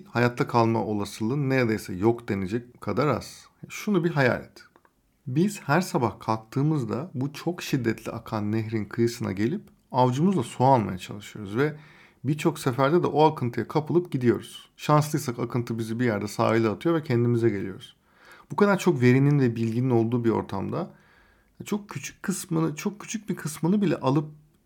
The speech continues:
işlememiz ve bir çıkarım yapmaya çalışmamız çok ama çok zor. Ve bunu,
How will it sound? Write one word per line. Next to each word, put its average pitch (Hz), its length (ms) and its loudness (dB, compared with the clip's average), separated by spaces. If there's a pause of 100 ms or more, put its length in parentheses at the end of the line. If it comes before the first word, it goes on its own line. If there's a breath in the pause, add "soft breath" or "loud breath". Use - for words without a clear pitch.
(120)
işlememiz 143 920 0
ve 123 140 -2
bir 131 100 -12
çıkarım 151 420 0
yapmaya 131 360 0
çalışmamız 135 540 -4
çok - 280 -6
ama 123 220 -4
çok 147 280 -4
zor. 107 300 -6
Ve 123 120 2
bunu, 160 220 0